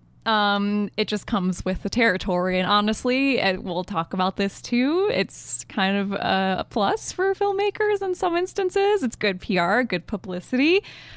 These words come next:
We just all have really short memories, and we feel that maybe today people are hypersensitive, but that's just not really the case.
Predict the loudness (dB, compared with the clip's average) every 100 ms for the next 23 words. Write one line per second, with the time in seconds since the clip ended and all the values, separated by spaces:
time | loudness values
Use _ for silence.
0 | -4 0 2 0 2 2 4 4 2 2
1 | 2 2 2 2 0 0 -2 -4 -2 -2
2 | -2 -2 -2 -2 -2 0 0 0 -2 -2
3 | -4 -4 0 2 2 0 0 -2 -2 -2
4 | -2 -2 -4 -4 -6 -6 -6 -6 -4 -6
5 | -4 -6 -6 -10 -12 -6 -4 -4 -4 -2
6 | -4 -4 -6 -2 -2 -2 -8